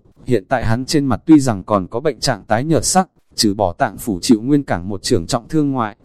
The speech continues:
hắn kỳ thật cũng không quá nhìn ra được tới có cái gì vấn đề. Nhưng là hiện tại hắn, lại một chút không thể động võ,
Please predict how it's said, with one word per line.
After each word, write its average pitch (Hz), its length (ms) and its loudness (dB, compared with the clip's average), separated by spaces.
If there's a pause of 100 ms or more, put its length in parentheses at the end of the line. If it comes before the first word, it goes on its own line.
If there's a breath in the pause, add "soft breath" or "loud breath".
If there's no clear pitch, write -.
(140)
hắn 120 200 -4
kỳ 120 180 -2
thật - 200 0 (260)
cũng 131 160 -8
không 143 220 -8
quá 120 200 -2
nhìn 131 240 2
ra 135 200 2
được 123 220 -4
tới 113 160 0
có 113 160 -6
cái 113 240 -4
gì 135 220 4
vấn 104 200 -4
đề. 110 340 2 (400)
Nhưng 139 240 2
là 107 120 0
hiện 104 260 0
tại 120 180 -2
hắn, 113 340 0 (200)
lại 117 220 -4
một 104 260 -6 (800)
chút 175 180 -4
không 143 240 -8
thể 107 160 -2
động 101 220 -4
võ, 143 360 -6